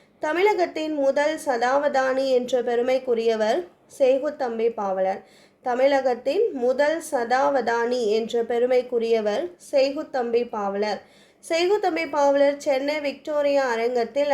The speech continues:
அறிஞர் பலர் முன்னிலையில் நூறு செயல்களை ஒரே நேரத்தில் செய்து காட்டி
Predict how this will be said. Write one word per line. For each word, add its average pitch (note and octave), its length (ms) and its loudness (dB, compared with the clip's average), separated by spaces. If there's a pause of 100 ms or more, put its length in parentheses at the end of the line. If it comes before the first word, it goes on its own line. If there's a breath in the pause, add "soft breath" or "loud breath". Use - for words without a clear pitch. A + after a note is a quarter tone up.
அறிஞர் D4 400 0
பலர் A#3+ 280 0
முன்னிலையில் A#3+ 680 0
நூறு D4+ 340 0
செயல்களை B3 680 2
ஒரே A#3+ 340 2
நேரத்தில் B3 540 2
செய்து A3+ 360 0
காட்டி A3 400 -4